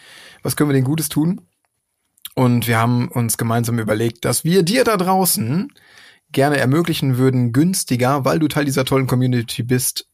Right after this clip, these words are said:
zum Event zu kommen. Das heißt, mit dem Code prackpet,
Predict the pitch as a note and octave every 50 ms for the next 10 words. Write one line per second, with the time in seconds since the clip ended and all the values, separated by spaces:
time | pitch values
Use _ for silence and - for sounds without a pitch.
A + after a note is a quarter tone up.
0 | _ - - - C#3+ C#3+ D3 D3 C#3 - C#3+ A#2 B2 C3 C#3 C3 - - G#2 -
1 | - - C3 C3+ A#2+ A#2 C#3+ E3+ F#3+ F#3+ _ - - - - - - - - _
2 | - B2 - - B2 B2+ C3 - D#3 F3 - G3 F3 D#3 - D#3+ D#3+ E3 - -
3 | - - - - F3 - - - - - - - C3 A#2+ - - - -